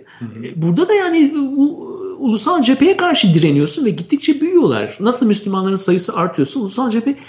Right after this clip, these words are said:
Speaker 2: yani artmasın demiyorum, artabilir de. Ama şu anda kendini merkezde gören siyasetçilerin ve onun etrafındaki danışmanların ve bürokratların şunu anlaması gerekiyor.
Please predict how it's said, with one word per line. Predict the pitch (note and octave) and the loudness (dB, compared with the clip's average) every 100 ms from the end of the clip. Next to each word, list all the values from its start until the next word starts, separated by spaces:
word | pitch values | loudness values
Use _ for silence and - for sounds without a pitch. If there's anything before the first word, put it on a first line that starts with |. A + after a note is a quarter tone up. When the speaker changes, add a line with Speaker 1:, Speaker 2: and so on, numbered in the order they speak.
| - - | -8 0
Speaker 2:
yani | F#3+ A#3 - - - _ _ _ _ _ _ - | 2 2 0 -10 -20 _ _ _ _ _ _ -2
artmasın | F#3 A#3 C4+ B3+ C4+ | 0 0 -2 0 0
demiyorum, | D4+ E4 B3+ - | 0 0 0 0
artabilir | C#3+ E3 F3 A3+ A#3+ D#4+ C4+ | -2 -2 0 0 2 0 0
de. | E3 - - - _ _ - | -2 -4 -14 -20 _ _ -6
Ama | C4 C#4 C3 - | -4 -2 -4 -8
şu | - - G4 G4 | -10 -6 -6 -4
anda | B3 D#3+ A#2+ - - _ _ _ _ | -2 0 -2 -6 -10 _ _ _ _
kendini | - D#3+ F#3+ G3+ A#3 G#3+ D3 - - _ _ _ _ _ _ _ _ _ _ _ _ _ _ _ _ _ _ _ _ - | -6 -4 0 0 2 2 0 -4 -16 _ _ _ _ _ _ _ _ _ _ _ _ _ _ _ _ _ _ _ _ -6
merkezde | B2+ C#3+ D#3 G#3+ G3 B3 | -2 -2 -2 -2 -2 0
gören | B3 A3+ E3+ C#3+ | 0 0 0 -4
siyasetçilerin | - E3 E3+ F#3 G3+ F#3 - E3 G#3+ C4 | -6 -4 -2 0 0 0 -2 -4 -2 0
ve | F3 | 2
onun | F#3+ A#3+ | 2 0
etrafındaki | G3 F#3 E3 D#3+ D#3+ D#3+ | -2 -2 -4 -2 -2 0
danışmanların | D#3 E3+ - F#3 A3 G3 | 0 0 0 -2 0 0
ve | C#3 | 2
bürokratların | D3+ E3 E3+ D#3+ G3 C#4+ | 2 2 0 -2 -2 0
şunu | - F3+ D#4 | 2 2 4
anlaması | A3+ D3 - | 4 2 0
gerekiyor. | B2 A#2 - G#2 | -2 -2 -2 -6